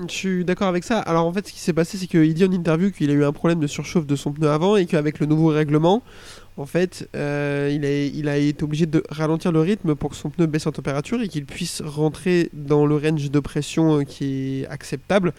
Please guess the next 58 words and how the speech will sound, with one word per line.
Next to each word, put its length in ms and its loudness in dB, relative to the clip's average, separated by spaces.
Et 60 -10
quand 80 0
tu 80 -2
regardes 260 0
son 140 -2
analyse 320 0
de 80 4
rythme, 340 0
je 120 -6
l'ai 80 -2
mis 80 0
sur 120 -4
Twitter 300 -4
et 60 -4
tout 100 -6
le 60 -2
monde 100 -2
disait : « 120 -2
Ah, 140 -4
pour 140 -4
une 60 -6
fois 140 -8
que 60 -14
t'es 100 -6
sérieux 300 0
et 60 -2
tout. » 260 -2
Euh, 480 -4
merci, 300 -10
j'essaye 360 -6
des 80 -6
fois. 160 -12
Euh, 640 0
en 60 0
fait, 140 4
sur 100 6
les 60 4
tours 220 -4
quatre, 400 0
sur 140 0
les 80 4
tours, 160 -2
de, 80 -8
de, 200 2
des 260 -2
tours 160 -4
quatre 260 -4
à 60 4
neuf, 260 6
il 60 0
est 140 -2
grosso 460 0
modo 240 2
dans 100 6
le 60 4
rythme 280 0
de 60 -2
Bagnaia. 440 0